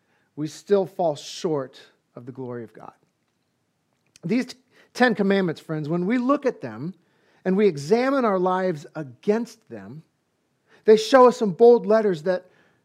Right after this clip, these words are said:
we need a Savior. Because if you're like me, you struggle even with this first commandment that we're gonna get to in a little while.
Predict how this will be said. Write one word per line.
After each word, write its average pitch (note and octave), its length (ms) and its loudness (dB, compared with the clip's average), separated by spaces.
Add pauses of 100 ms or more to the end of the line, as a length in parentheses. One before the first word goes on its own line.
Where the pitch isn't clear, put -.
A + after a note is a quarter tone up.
(260)
we A3+ 220 -2
need G#3+ 200 -2
a D3 60 -4
Savior. C3 480 -10 (760)
Because G#3+ 300 2
if G3+ 100 -4
you're C#4+ 100 2
like D4+ 240 0
me, A#3 140 0
you G#3+ 180 -2
struggle G3 720 -4
even G3 400 -6
with F3 240 -8
this D#3 320 -16 (120)
first F#3 320 -8
commandment B2+ 600 -12
that - 100 -16
we're D3 120 -12
gonna D3 180 -8
get C#3+ 220 -6
to B2+ 160 -12
in B2+ 80 -12
a B2+ 40 -12
little C3+ 220 -10
while. A#2 380 -12